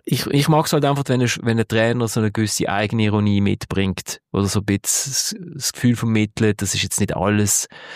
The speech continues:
äh, Tod und Leben, das ist schon wichtig, aber, ähm, ich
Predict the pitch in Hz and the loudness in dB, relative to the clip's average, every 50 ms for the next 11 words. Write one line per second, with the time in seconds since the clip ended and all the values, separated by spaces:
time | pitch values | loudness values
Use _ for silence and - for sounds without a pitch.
0 | - - - - - - - - - 156 165 - 160 165 - - - - 113 110 | -16 -16 -16 -16 -18 -18 -16 -10 -8 -8 -8 -6 -6 -8 -8 -4 0 2 4 4
1 | 117 113 120 107 95 101 92 95 104 113 113 104 107 101 104 95 95 110 - - | 4 2 2 0 0 2 2 2 2 2 2 2 2 2 2 2 2 2 2 2
2 | 113 131 135 147 147 - - - 127 120 - - 85 104 98 - - 104 104 - | 2 4 2 2 2 0 0 0 0 2 2 0 0 0 -2 -2 -2 -2 0 0
3 | 104 98 98 98 92 98 98 95 95 95 92 92 92 90 90 80 - - - | 2 2 2 2 2 2 2 2 2 2 0 0 -2 -4 -6 -6 -8 -10 -12